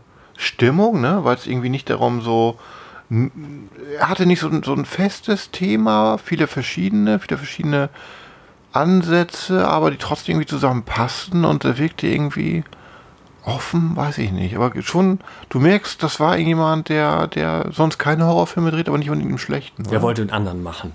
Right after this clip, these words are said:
Speaker 1: Ja.
Speaker 2: So ein bisschen. Inspiriert, Slasher waren erfolgreich in der Zeit, deswegen bot sich das eigentlich an.
Speaker 1: Mhm.
Speaker 2: Aber das, das wollte er wahrscheinlich nicht so, so simpel machen.
Speaker 1: Ja, und da waren echt ein paar interessante Ideen. So besonders blutig war er nicht, fand ich.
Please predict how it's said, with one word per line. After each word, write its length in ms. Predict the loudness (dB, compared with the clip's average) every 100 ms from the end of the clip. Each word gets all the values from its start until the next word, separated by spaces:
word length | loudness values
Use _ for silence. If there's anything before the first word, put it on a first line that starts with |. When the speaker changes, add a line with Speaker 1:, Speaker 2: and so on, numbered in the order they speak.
| -2
Speaker 1:
Ja. 260 | 0 0 -2
Speaker 2:
So 120 | -10
ein 40 | -10
bisschen. 300 | -8 -6 -4
Inspiriert, 480 | -4 0 0 0
Slasher 340 | 0 0 0 0
waren 180 | 0 0
erfolgreich 540 | 0 -2 0 -4 -2
in 120 | 0
der 120 | 0
Zeit, 300 | 0 0 0
deswegen 480 | 0 -2 0 -2 -2
bot 200 | 0 0
sich 120 | -2
das 160 | -2 -2
eigentlich 400 | -2 -4 -4 -4
an. 200 | -4 -6 -10 -18 -2
Speaker 1:
Mhm. 260 | 2 2 0 -8 -14 -20 -20 -12 -2
Speaker 2:
Aber 220 | 0 2
das, 280 | 0 -4 -12 -6
das 180 | -4 0
wollte 180 | 2 2
er 20 |
wahrscheinlich 280 | 0 -2 -2
nicht 140 | -2
so, 80 | -4 -4
so 80 | -2
simpel 340 | -4 -4 -6
machen. 300 | -8 -12 -16 -20 -20 -20 -20 -20 -20 _ 0
Speaker 1:
Ja, 120 | 2 2
und 220 | 0 0
da 140 | -4 -4
waren 160 | -4
echt 160 | -4 -6
ein 60 |
paar 160 | -4 -4
interessante 380 | -4 -6 -6 -4
Ideen. 200 | -2 -2
So 100 | 0
besonders 300 | 2 2 2
blutig 320 | 0 0 2
war 120 | 2 2
er 40 |
nicht, 320 | 4 2 0
fand 200 | -2 -2
ich. 280 | -2 -6 -12